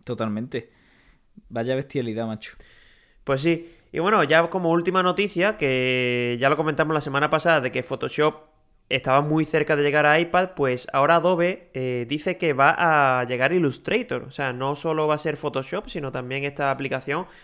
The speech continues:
Speaker 2: que será más adelante, a finales de dos mil veinte se está, se está hablando. Y ya vemos que la, que el iPad cada vez está cogiendo más sentido en el ámbito profesional. Y ojo porque muy buenas noticias, ¿eh?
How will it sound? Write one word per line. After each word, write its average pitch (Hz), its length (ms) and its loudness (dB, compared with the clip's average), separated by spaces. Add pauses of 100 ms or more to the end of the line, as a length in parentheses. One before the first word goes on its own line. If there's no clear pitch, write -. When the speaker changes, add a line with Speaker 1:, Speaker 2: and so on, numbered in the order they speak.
(260)
Speaker 2:
que 135 120 -2
será 131 240 0
más 143 140 0
adelante, 143 560 2
a 127 100 0
finales 135 380 0
de 143 60 0
dos 139 180 -2
mil 143 160 -2
veinte 147 280 -2
se 156 100 -8
está, 135 340 -2
se 135 120 -8
está 143 140 -2
hablando. 135 480 -2 (760)
Y 135 640 -2
ya 143 100 4
vemos 190 260 0
que 131 260 2
la, 127 220 4 (180)
que - 120 -6
el 127 140 2
iPad 156 240 2
cada 156 180 4
vez 151 100 2
está 156 200 0
cogiendo 156 320 -2
más 151 140 2
sentido 156 420 0
en 147 60 -2
el 147 120 2
ámbito 143 720 0
profesional. 143 800 -2
Y 139 180 -2
ojo 135 240 0
porque 151 580 0
muy 135 160 -2
buenas 170 240 2
noticias, 156 560 -2
¿eh? - 20 -12